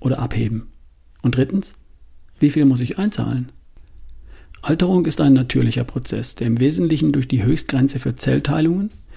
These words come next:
und durch Entzündungsprozesse, das sogenannte Entzündungsaltern, gesteuert wird.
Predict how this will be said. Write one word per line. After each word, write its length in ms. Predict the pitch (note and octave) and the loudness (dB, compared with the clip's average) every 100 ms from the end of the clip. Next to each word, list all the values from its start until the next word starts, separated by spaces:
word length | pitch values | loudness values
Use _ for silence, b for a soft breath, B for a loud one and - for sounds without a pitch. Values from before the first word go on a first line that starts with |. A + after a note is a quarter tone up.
| b b - | b b -4
und 180 | C#3 | -2
durch 140 | D#3+ - | 0 0
Entzündungsprozesse, 1080 | D3 F3+ G#3+ C3+ B2 - - - A#2+ B2 B2 - - - | 0 2 2 2 -2 -6 -6 -6 -4 -4 -6 -12 -16 -6
das 140 | B2+ | -2
sogenannte 420 | C3+ C3 C3+ C3+ | 2 2 2 2
Entzündungsaltern, 1040 | C3 B2 - F3+ D3 B2+ - A#2 A#2+ A#2 A#2+ | 0 0 0 0 2 0 -2 -2 -2 -2 -2
gesteuert 560 | A#2 - B2 A#2 - | -4 -2 -2 -2 -4
wird. 240 | A#2+ - | -6 -8